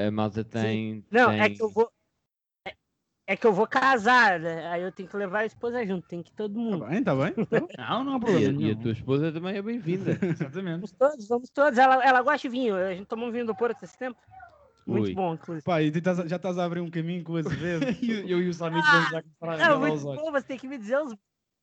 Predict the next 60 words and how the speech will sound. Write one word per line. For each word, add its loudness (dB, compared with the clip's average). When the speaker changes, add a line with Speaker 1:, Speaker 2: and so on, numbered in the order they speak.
Speaker 2:
você -6
tem -2
que -14
me -8
dizer 0
os 0
bons 0
daí, 0
porque -10
vende -2
tudo -10
aqui, -2
quem -10
compra -2
é 2
ela, 0
eu -2
tenho -14
que -20
saber 0
os 2
bons 0
pra -4
poder -2
pagar. -2
<laughs> -20
Vou 0
poder 2
pagar. -2
Gurizada, 2
muito -6
bom -6
tá -6
com -14
vocês, -2
como -2
sempre. -2
Valeu 0
atrasar -2
o 0
almoço -6
de -8
aniversário -10
com -10
a -8
sobrinha, -4
né? -4
Speaker 3:
Muitos -8
Speaker 2:
Ela 4
que 4
Speaker 3:
parabéns 2
Speaker 2:
espere, 4
Speaker 3:
também. 2
Speaker 4:
Parabéns -6
à -8
tua -4
Speaker 2:
ela 4
que -4
Speaker 4:
sobrinha, -4
Speaker 2:
espere, -2